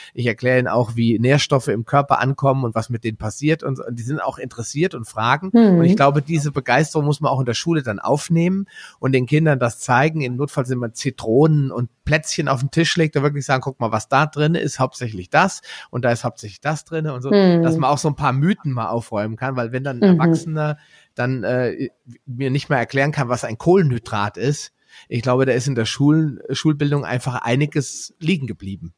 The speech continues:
Speaker 1: Nicht
Speaker 2: Ja,
Speaker 1: bei der,
Speaker 2: ja.
Speaker 1: bei der individuellen, äh, nicht bei der individuellen Person hier, sondern bei wahrscheinlich der ganzen Generation. Ja.
Speaker 2: Mhm.
Speaker 1: Und du hast ja gerade schon gesagt, Selbstverantwortlichkeit. Ich glaube,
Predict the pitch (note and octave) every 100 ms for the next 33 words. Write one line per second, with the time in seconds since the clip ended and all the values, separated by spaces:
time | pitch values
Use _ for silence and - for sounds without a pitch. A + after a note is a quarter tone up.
0 | - C#3+ G3 C#3 B2+ C3 A#2 - G3 D3
1 | D3+ D#3 C#3+ D#3+ G#3+ E3 B2+ B2+ C#3 F3
2 | - D3 C3+ C#3 B2+ C3+ D3 C3+ A#2+ F#3+
3 | E3 A#2 A#2 A#2 B2 A2+ A#2 - - B2
4 | C3+ A#2 C3 A#2 A#2 A#2+ G#2 G2 - D#3+
5 | G#2 - _ _ _ F#2 G#2 - - -
6 | _ - G#3 E3+ E3+ E3 - _ - -
7 | C3 C3 C3 - D#3 C3 B2+ A#2+ C3+ -
8 | C3+ G#2+ C3+ A2 A2+ A2 G#2 F#2+ G2+ F#2
9 | - - - A2+ G#2